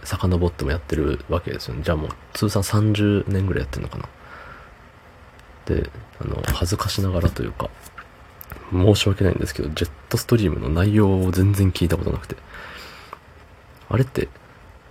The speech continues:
最初にね、ジェットストリームって言って、なんかイ-、イケてる音楽流れて、ちょっと語って、喋っ-、音楽流れて、なんかたまにまた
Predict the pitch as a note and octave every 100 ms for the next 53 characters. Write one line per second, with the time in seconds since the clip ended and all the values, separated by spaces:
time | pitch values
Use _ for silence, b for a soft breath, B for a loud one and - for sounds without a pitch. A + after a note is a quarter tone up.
0 | - - - - - A2+ - A2 G#2+ F2+
1 | G2+ - - - - - - A2 - -
2 | - - - - - - F2+ - - -
3 | - - A2+ G#2+ G#2+ G#2 G#2 E2+ - E2
4 | D#2+ - - - G2 - B B B -
5 | - - G#2 - - F2+ - - - F#2
6 | G2 G#2 G2+ G#2 F2 E2+ E2 F2 F#2 E2+
7 | - - - - - - - - - -
8 | - - B2 - D#2+ - F2+ - - F2
9 | E2 - - - - - - - G2 A2+
10 | B2 - - - - A#2+ F#2 E2+ E2+ G2+
11 | E2+ - - - B B - F#2+ F#2 -
12 | A2+ A#2+ A#2+ A2+ G2+ G2 F#2